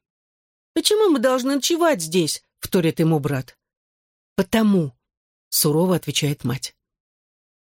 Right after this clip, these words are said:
Лампочки у тети Энни сороковатные, она экономит электричество. В тусклом желтоватом свете спальни мать начинает укладывать вещи тети в картонные коробки.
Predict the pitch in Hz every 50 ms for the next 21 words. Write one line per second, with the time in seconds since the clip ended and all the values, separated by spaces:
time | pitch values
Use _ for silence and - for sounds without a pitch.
0 | _ _ _ _ _ _ _ _ _ - 165 165 185 202 196 190 185 180 156 -
1 | - - 151 147 - 165 151 - 170 160 156 156 156 143 - 170 156 156 - 165
2 | 156 170 185 175 - - 147 135 131 127 - - 147 143 147 147 131 - _ -
3 | 160 - - 165 165 170 165 165 160 156 - 156 151 - - - 160 135 120 -
4 | - - - 120 120 _ _ _ _ _ _ _ _ _ _ _ _ _ _ _
5 | - - 196 196 - - - 190 185 180 160 151 170 156 - 170 165 175 170 -
6 | 160 156 - - 175 160 - 165 - - - - 175 180 185 185 190 190 185 180
7 | _ _ _ _ _ _ _ _ _ - 170 196 220 214 - 220 214 - 220 202
8 | 214 214 208 196 - 202 - 202 196 196 160 160 175 - 170 175 185 180 - -
9 | 175 143 - - 190 196 190 - 175 - - - 165 - - 185 185 185 185 185
10 | 180 - 170 156 143 131 123 _ _ - 147 139